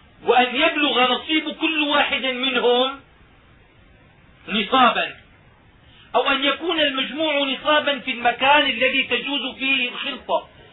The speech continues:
حسب ما عرفناه في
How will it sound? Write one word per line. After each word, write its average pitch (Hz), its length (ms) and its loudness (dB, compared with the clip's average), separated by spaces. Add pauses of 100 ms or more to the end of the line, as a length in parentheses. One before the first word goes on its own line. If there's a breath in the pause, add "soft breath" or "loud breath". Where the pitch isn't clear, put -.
(120)
حسب 254 340 0 (420)
ما 190 240 2
عرفناه 254 1000 4 (420)
في 262 460 -2